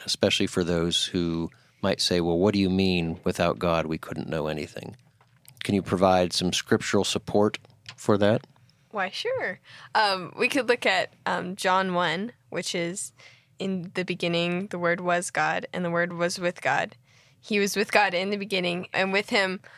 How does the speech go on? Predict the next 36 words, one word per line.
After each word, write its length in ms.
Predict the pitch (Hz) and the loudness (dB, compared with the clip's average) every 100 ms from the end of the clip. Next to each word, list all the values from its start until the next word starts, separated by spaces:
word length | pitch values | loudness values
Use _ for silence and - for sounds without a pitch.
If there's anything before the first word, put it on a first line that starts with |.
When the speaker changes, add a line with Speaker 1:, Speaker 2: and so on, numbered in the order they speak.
| - - _ | -20 -20 _
Speaker 2:
all 160 | 185 190 | 0 0
things 360 | - 196 196 - | 0 -4 -4 -4
were 60 | |
made 220 | 180 170 185 | -2 0 0
that 100 | 170 | -2
was 160 | 196 | -2
made, 280 | 190 160 165 - | -2 0 -2 -4
and 80 | 175 | -4
without 320 | 185 170 - | 0 0 0
him 260 | 185 165 156 | -4 -4 -4
nothing 420 | 156 180 170 175 | -4 -2 -2 -2
was 180 | 165 - | -4 -2
made 280 | 151 143 - | -2 -2 -2
that 140 | 156 | -2
was 180 | - - | -2 -8
made." 220 | - - - - - | -12 -14 -16 -6 0
Speaker 1:
That's 180 | 110 | 4
right. 260 | 113 101 90 | 6 4 2
And 160 | - 104 | 0 2
so, 380 | - 107 104 95 - _ _ _ _ | 4 4 4 0 -6 _ _ _ _
and 100 | 117 113 | 4 6
I'll 80 | |
say 180 | 113 123 | 6 4
it 60 | 104 | 4
from 100 | 101 | 2
a 40 | |
different 300 | 90 117 107 | 4 4 2
translation, 640 | 98 87 82 78 - 85 82 - | 0 0 0 0 0 -2 -2 0
but 120 | 92 | 0
it's 160 | 90 | 0
the 100 | - | -2
same, 420 | - 98 87 82 - _ _ | 0 0 -2 -4 -8 _ _
it's 180 | 104 - | -8 -4
the 80 | 90 | -2
same 240 | - 80 | 0 0
expression. 600 | 60 - 98 85 69 80 | 0 0 2 2 0 -2